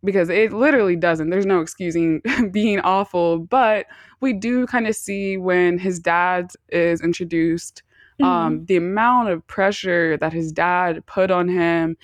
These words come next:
Speaker 1: and just the fact that he knew what they did last summer. I know it's not the summer, <laughs> but I just keep saying that. But,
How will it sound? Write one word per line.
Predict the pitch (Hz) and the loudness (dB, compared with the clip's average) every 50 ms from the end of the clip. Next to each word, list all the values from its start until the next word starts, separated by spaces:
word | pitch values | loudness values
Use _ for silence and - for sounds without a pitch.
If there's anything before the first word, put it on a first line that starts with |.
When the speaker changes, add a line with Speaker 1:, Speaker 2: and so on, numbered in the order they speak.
| - - - | -18 -10 -4
Speaker 1:
and | 226 233 | -4 -2
just | 220 285 - | -2 -2 -2
the | - 294 | -2 -2
fact | - - 220 214 214 - - | 0 0 0 0 0 -2 -4
that | 190 180 - - | -4 -4 -2 -2
he | 226 226 226 | -2 0 0
knew | 208 190 185 185 202 226 254 269 277 277 269 247 233 - | 0 0 2 2 2 2 2 4 2 2 0 -2 -4 -4
what | 233 254 247 | -2 -2 0
they | - 285 277 | 0 0 2
did | 247 285 285 277 | 2 2 2 2
last | 269 277 277 269 269 - | 2 2 2 0 0 -2
summer. | 277 269 269 269 269 277 269 - - - - - | 0 0 2 2 2 0 0 -2 -6 -12 -6 -2
I | 233 254 | 0 0
know | 240 220 202 | 2 2 2
it's | 185 180 | 0 0
not | 185 180 170 160 - | 0 0 -2 -2 -2
the | - | -2
summer, | 196 202 175 175 185 196 | -2 0 0 0 0 0
<laughs> | 208 | 0
but | 226 220 - | 0 2 2
I | 262 269 | 0 0
just | 226 269 269 - - | 0 -2 -4 -4 -2
keep | 254 240 220 | -2 -2 -2
saying | - 262 247 240 233 214 | 0 0 0 0 0 0
that. | 214 196 196 190 180 - 190 | 0 2 2 2 0 -2 0
But, | 208 208 196 - - | 0 0 0 0 -2